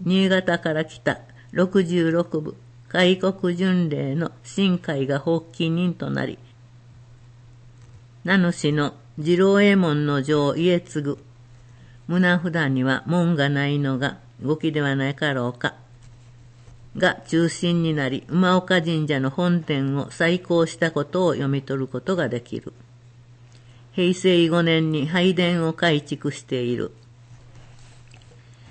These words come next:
聖森の車窓林、東山男山。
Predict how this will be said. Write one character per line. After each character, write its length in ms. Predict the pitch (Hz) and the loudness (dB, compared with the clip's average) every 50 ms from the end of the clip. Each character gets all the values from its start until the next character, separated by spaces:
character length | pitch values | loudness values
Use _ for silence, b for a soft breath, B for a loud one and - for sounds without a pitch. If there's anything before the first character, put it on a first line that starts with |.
| b b b b b - | b b b b b -8
聖 400 | 185 180 185 196 190 190 214 214 | -6 -2 -2 0 2 4 6 8
森 320 | 214 208 208 208 202 208 208 | 8 8 6 6 6 6 6
の 140 | 202 190 185 | 4 4 2
車 180 | - - 196 | 2 2 0
窓 340 | 190 - - 190 180 165 165 | 0 2 2 4 4 4 4
林、 240 | 147 135 113 107 - - - - - - - - - - - - - - - | 2 2 -2 -4 -6 -10 -18 -20 -20 -20 -20 -20 -20 -20 -20 -20 -20 -20 -14
東 440 | - 175 180 175 170 165 - - 147 | -10 -6 -2 -2 -2 -2 -2 -4 -2
山 300 | 147 135 131 131 127 123 | 0 0 2 0 0 -2
男 400 | 123 123 - 147 139 - 139 135 | -2 -2 -2 -4 -4 -4 -6 -6
山。 340 | 131 131 127 127 131 117 | -4 -4 -4 -4 -4 -6